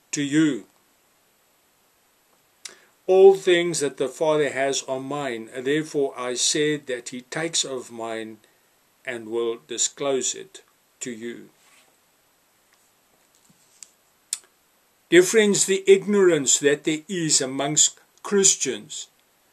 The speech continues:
is because they refuse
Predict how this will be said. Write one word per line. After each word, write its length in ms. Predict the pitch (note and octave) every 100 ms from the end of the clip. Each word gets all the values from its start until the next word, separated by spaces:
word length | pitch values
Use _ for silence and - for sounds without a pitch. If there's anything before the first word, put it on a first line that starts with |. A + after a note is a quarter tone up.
| _ -
is 220 | D#3+ -
because 1000 | - D#3+ - - G#3 F3 C3 A#2 A#2 - _ - -
they 180 | C3+ D3+
refuse 1160 | D3+ E3 - - A3+ G#3+ G#3 G#3+ G#3 G#3 -